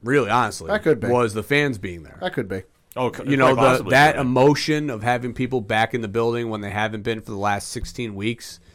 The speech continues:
Speaker 1: you know, being able to experience that, that probably, that emotion probably just weighed them the most.
Speaker 3: There was a lot of factors, but at the end of the day, they got a gritty win, and that's what they needed to do.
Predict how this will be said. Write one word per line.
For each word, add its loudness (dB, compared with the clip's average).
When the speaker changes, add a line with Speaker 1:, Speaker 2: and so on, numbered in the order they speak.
Speaker 1:
you -6
know, 0
being -6
able -4
to -6
experience -8
that, 0
that -2
probably, 0
that 0
emotion 0
probably -6
just -14
weighed -8
them -12
the -12
most. -6
Speaker 3:
There 0
was 0
a -4
lot 0
of -6
factors, -4
but -4
at -4
the -6
end -4
of -8
the -6
day, -2
they -8
got -6
a -8
gritty -8
win, -8
and -14
that's -6
what -4
they -4
needed -8
to -18
do. -6